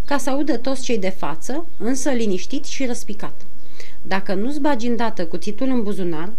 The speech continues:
pe cinstea mea că la prima sesiune a juraților ai să fii spânzurat.”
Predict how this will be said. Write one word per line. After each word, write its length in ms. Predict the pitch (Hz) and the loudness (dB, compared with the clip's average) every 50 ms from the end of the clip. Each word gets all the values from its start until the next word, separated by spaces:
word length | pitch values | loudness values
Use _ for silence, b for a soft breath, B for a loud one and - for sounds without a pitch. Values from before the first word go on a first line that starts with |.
| - - | 0 0
pe 120 | - 185 | 0 0
cinstea 540 | 170 - - - 285 311 320 320 - 294 277 | 0 0 0 2 2 2 2 0 0 0 0
mea 260 | 254 247 226 185 175 - | 0 0 0 0 0 0
că 120 | - 196 | 0 0
la 220 | 170 165 160 170 - | 0 0 0 0 0
prima 300 | - 254 302 320 320 294 | 0 2 2 2 2 2
sesiune 520 | - - - - - - 240 226 208 190 | 2 0 0 0 0 0 0 0 0 0
a 100 | 175 175 | 0 0
juraților 640 | 180 175 175 160 160 156 156 - - 226 254 294 294 - | 0 0 0 0 0 0 0 0 0 0 0 0 0 0
ai 160 | - 220 226 208 | 0 0 0 0
să 140 | - - | 0 -2
fii 240 | 170 - - 254 277 | 0 0 0 0 0
spânzurat.” 540 | 285 - - 262 247 240 208 220 196 165 - | 0 0 0 0 0 0 0 0 0 0 0